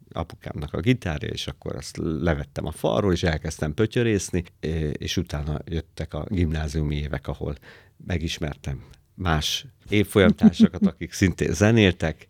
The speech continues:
Speaker 2: Szintén zenész.
Speaker 1: És akkor
Speaker 2: Mhm.
Speaker 1: zenekart alapítottunk, megindult ez
Speaker 2: Jó,
Speaker 1: a
Speaker 2: de
Speaker 1: dolog.
Speaker 2: akkor hogy jött be a fuvola?
Speaker 1: A fuvola úgy jött be, hogy, ö, volt egy évfolyamtársam, akinek volt egy fuvolája, és én azt kölcsönkértem. Így minden hangszert meg akartam tanulni, tehát volt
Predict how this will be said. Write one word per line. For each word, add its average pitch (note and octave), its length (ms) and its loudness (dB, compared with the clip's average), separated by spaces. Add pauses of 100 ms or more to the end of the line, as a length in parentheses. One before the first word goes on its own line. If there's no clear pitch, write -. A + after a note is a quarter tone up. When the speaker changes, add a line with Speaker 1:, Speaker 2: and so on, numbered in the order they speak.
(140)
Speaker 2:
Szintén C3+ 440 4
zenész. C3+ 480 6
Speaker 1:
És F#2 180 -2
akkor D#3+ 160 0
Speaker 2:
Mhm. C3+ 80 -2
Speaker 1:
zenekart G#2+ 600 6
alapítottunk, D#2+ 960 -2 (300)
megindult D#2+ 540 -4
ez F3 80 -4
Speaker 2:
Jó, A#3 80 4
Speaker 1:
a - 20 4
Speaker 2:
de E3+ 120 2
Speaker 1:
dolog. D#3+ 180 -2
Speaker 2:
akkor F#3 360 0
hogy F#3+ 200 4
jött F#3+ 120 8
be F3+ 140 8
a F3+ 40 6
fuvola? C3 540 2 (240)
Speaker 1:
A - 80 -14
fuvola C#3 420 6
úgy A#2+ 240 6
jött D2+ 200 0
be, F#2 380 -6
hogy, D#2+ 400 -2
ö, D2+ 280 2 (520)
volt A2+ 280 4
egy D#2+ 360 0 (260)
évfolyamtársam, G2+ 880 0
akinek E2+ 320 2
volt E2+ 260 2
egy D#2+ 80 -6
fuvolája, D#2+ 600 0
és D#2+ 160 0
én D2+ 120 0
azt D2 140 -8
kölcsönkértem. - 760 -6
Így G#2 80 2
minden B2 360 8
hangszert F2+ 400 4
meg F2 120 0
akartam E2 340 -4
tanulni, G#2 260 0
tehát F2+ 200 -2
volt G2 300 2